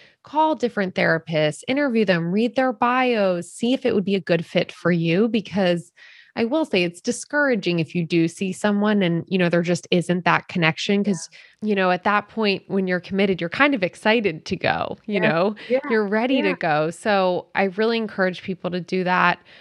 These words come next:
Speaker 1: Um, I'm so curious in terms of, like, specific strategies or coping strategies that people can incorporate to empower themselves to be their most authentic self. Do you have
Speaker 2: Mm-hmm.
Speaker 1: specific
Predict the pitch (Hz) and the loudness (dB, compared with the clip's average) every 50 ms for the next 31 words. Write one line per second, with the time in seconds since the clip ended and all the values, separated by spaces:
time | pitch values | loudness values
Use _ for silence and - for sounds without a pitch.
0 | - - - - _ - 175 180 180 170 160 160 143 151 165 - _ _ _ _ | -20 -20 -20 -16 _ -2 -2 0 0 0 -2 -4 -8 -10 -12 -16 _ _ _ _
1 | _ _ _ _ - 226 226 226 214 - - 254 240 262 277 269 269 - - - | _ _ _ _ -2 -2 0 -2 -4 -6 -4 -2 0 0 0 -2 -4 -10 -6 -2
2 | 240 220 220 220 220 220 208 196 175 170 160 156 156 160 - - - - - - | 0 0 2 2 2 2 2 2 2 2 2 2 2 0 -2 -10 -20 -20 -20 -20
3 | _ _ _ 208 214 208 - - - 240 247 254 269 254 311 302 - 233 214 190 | _ _ _ 2 2 2 0 -4 -2 -2 -2 -2 0 -2 -2 0 2 0 0 0
4 | - - - - - - 208 190 - - - - 202 202 - - 220 214 214 214 | -2 -6 -12 -12 -2 -2 -2 -2 -2 -4 -4 -4 -4 -4 0 0 2 2 2 0
5 | 208 _ - - - - - _ _ _ _ - - - - - 202 185 180 170 | -4 _ -16 -18 -18 -20 -20 _ _ _ _ -12 -10 -10 -6 -4 -2 0 2 2
6 | 170 170 165 160 170 175 - - - - - - 190 - 180 - - - - 214 | 0 0 -4 -4 -4 -4 -4 -2 -4 -4 -2 0 2 2 2 0 -2 -2 -2 -2
7 | 202 202 202 190 185 175 - - 185 170 165 160 160 160 156 - 156 156 156 151 | 0 0 -2 -2 -2 -4 -6 -2 0 2 2 2 0 -2 -6 -2 -2 0 0 0
8 | - 180 - - - - 202 202 202 196 196 202 208 - 220 202 196 185 - - | 0 -2 -2 -2 -4 -2 -2 0 2 2 0 0 -2 -2 0 0 0 0 -4 -6
9 | - 185 175 165 - - 175 180 175 175 175 175 - - _ - - - - _ | -2 -2 -2 -2 -2 -2 0 0 2 2 2 0 -2 -6 _ -20 -20 -20 -20 _
10 | _ _ _ _ _ _ _ _ _ - - 226 208 196 180 180 - - - 170 | _ _ _ _ _ _ _ _ _ -10 -4 0 0 0 0 -2 -4 -8 -4 0
11 | 175 170 175 185 190 190 214 214 214 214 - 233 220 220 220 208 202 - - 208 | 0 2 2 2 0 0 0 -4 -4 -2 -2 0 2 2 0 0 -4 -8 -8 -4
12 | 214 233 233 220 233 226 226 226 226 226 - - 233 233 226 - 233 233 214 - | 0 0 0 0 0 0 0 0 0 0 0 0 -2 -2 0 0 -2 -2 0 0
13 | 247 - - - 254 240 240 240 - _ - 214 208 185 170 190 208 - 190 - | -2 -2 -2 0 2 2 2 2 -2 _ -2 0 0 0 0 -2 -2 -2 -4 -10
14 | 170 - - 220 - - - 208 202 - - 190 185 - | -8 -2 -2 -2 -2 -2 -6 -6 -6 -2 0 -2 -2 -2